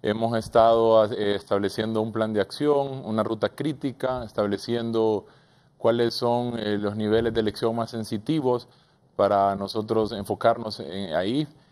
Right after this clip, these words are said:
Eh, estamos viendo también todo lo que es el presupuesto, el recurso humano con el que va a contar la unidad, viendo cómo se estructura, lo anterior en razón de que pueda funcionar óptimamente,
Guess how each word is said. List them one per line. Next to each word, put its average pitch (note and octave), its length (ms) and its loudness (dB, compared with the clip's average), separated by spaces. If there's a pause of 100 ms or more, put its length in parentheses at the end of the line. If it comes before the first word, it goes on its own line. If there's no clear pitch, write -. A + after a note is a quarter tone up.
(280)
Eh, G2 340 2
estamos G#2 280 -2
viendo G#2 240 0
también G#2+ 340 0
todo G#2+ 220 2
lo G#2 160 2
que G#2+ 100 0
es G#2 120 0
el G#2 100 -2
presupuesto, A#2+ 1080 0
el F#2 160 -2
recurso G#2 440 -4
humano B2 380 2
con G#2 140 -4
el G2+ 60 -4
que G#2 100 -2
va G#2 100 4
a - 20 -6
contar G#2+ 360 0
la G#2 120 0
unidad, A2+ 400 0
viendo G#2+ 260 -2
cómo G#2+ 220 -4
se G#2+ 120 -2
estructura, B2 800 0 (540)
lo G#2 100 -2
anterior G#2 280 2
en A2 80 0
razón A2 260 0
de G#2 100 -2
que G#2 100 -2
pueda G#2 220 2
funcionar G#2+ 380 -2
óptimamente, A2+ 760 -2